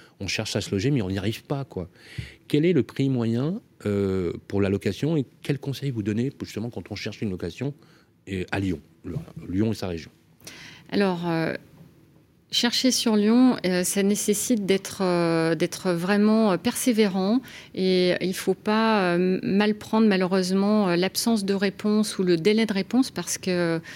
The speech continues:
Speaker 2: en fait, on n'est pas, euh, structuré pour répondre à la multitude des demandes qui, euh, euh, enfin, qui, qui noient les standards. Donc, euh,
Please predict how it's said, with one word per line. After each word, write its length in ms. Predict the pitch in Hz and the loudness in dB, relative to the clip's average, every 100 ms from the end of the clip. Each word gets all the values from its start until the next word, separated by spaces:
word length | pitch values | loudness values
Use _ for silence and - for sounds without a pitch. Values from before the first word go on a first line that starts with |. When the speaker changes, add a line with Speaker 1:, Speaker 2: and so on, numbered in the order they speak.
| - - | -16 -8
Speaker 2:
en 100 | 170 | -4
fait, 280 | 220 214 | -2 0
on 60 | 190 | 2
n'est 140 | 175 | 2
pas, 380 | 170 214 214 214 | 0 0 0 2
euh, 80 | 170 | 0
structuré 720 | - - 254 - - 214 226 | -2 -2 -4 -4 -4 0 0
pour 200 | 226 185 | 0 -4
répondre 480 | - 196 196 226 214 175 | -2 -4 0 2 2 0
à 360 | 165 165 - | -2 -2 -4
la 140 | - 175 | -2 0
multitude 600 | 190 208 - 214 - 185 | 0 0 -2 -4 -6 -2
des 120 | 180 | 0
demandes 600 | 165 175 180 220 202 160 | 0 0 2 2 2 -2
qui, 380 | 156 - 175 165 | -4 -4 -2 0
euh, 140 | 160 170 - - - - - - | -2 -4 -8 -18 -20 -20 -20 -8
euh, 360 | 82 85 - | -6 -4 -4
enfin, 240 | - - 165 | -6 -4 -4
qui, 360 | - 170 165 156 | -4 -2 -2 -2
qui 140 | - | -2
noient 240 | 185 202 214 | 0 2 2
les 120 | 185 | 2
standards. 540 | - 180 175 202 240 | -2 -2 0 2 2
Donc, 320 | 196 160 - | 0 -2 -4
euh, 320 | 175 165 156 | -2 0 -2